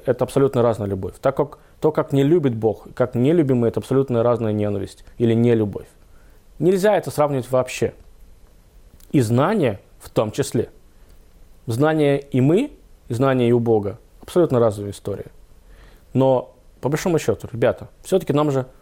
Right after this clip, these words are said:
классно от того, что у нас есть ощущение, есть само ощущение того, что мы сами вольны делать то, что мы вольны.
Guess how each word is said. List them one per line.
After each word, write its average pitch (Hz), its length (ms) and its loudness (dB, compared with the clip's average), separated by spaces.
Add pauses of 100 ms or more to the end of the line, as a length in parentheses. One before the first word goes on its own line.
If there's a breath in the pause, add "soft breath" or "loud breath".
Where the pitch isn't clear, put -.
(120)
классно 156 420 -2
от 117 80 -8
того, 135 220 0
что - 160 -6
у - 20 0
нас 131 140 -2
есть 120 180 -4
ощущение, 165 560 -4 (600 soft breath)
есть 117 260 0
само 117 220 0
ощущение 107 360 -4
того, 117 220 0
что 117 160 -8
мы 117 160 -2
сами 127 260 -2
вольны 113 280 -2
делать 117 280 0
то, 110 100 -2
что - 140 -12
мы 104 120 -2
вольны. 101 260 -2